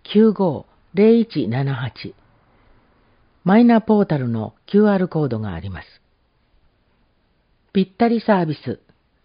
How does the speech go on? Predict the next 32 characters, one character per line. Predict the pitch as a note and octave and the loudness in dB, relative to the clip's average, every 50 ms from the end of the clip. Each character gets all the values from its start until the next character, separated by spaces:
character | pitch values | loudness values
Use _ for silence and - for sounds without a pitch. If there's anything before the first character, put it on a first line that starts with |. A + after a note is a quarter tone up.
| _ _ _ _ _ _ _ _ _ - | _ _ _ _ _ _ _ _ _ -10
子 | - F#3+ | -8 -6
育 | D3+ - B3+ B3+ A3 F#3+ | -2 -2 0 0 0 0
て | - E3 D#3 | 0 -2 -2
を | D3 | -2
は | D3 D#3+ D3+ | -2 -4 -4
じ | D3 - | -2 -2
め | F3+ E3+ | -2 -2
と | D#3+ - D#3 | -2 -4 -6
す | - - D3+ | -4 -4 -6
る | D3 D3 | -6 -6
手 | C#3+ - C#3+ | -4 -6 -8
続 | C3+ - G3 F#3+ F#3+ D#3 | -6 -8 -10 -8 -10 -10
き | - G#2 A2+ | -8 -10 -10
サ | - - G3 G3 | -6 -4 -4 -2
ー | F#3+ | -2
ビ | E3 D3 | -4 -6
ス | - - A#2 | -8 -8 -8
の | G#2 G#2+ | -8 -8
検 | - - D3 D#3 - | -8 -8 -8 -8 -8
索 | - C#3+ - - C3 | -10 -12 -10 -10 -10
や、 | A2+ - - _ _ _ _ _ _ _ _ _ _ _ | -10 -10 -14 _ _ _ _ _ _ _ _ _ _ _
オ | - F#3 G#3+ | 0 2 2
ン | A#3 A#3 | 2 4
ラ | A3 A3+ | 2 2
イ | A3 G#3+ | 2 2
ン | G#3 G#3 G3+ | 2 0 0
申 | - - A3 G#3+ G3 | -2 0 0 0 0
請 | - - D#3+ D3 C3+ | 0 -2 -4 -4 -4
が | C#3 C3+ | -6 -6
で | C3+ D3 | -8 -8
き | C3+ - C#3 | -8 -8 -8
る | B2+ B2 B2 | -8 -8 -10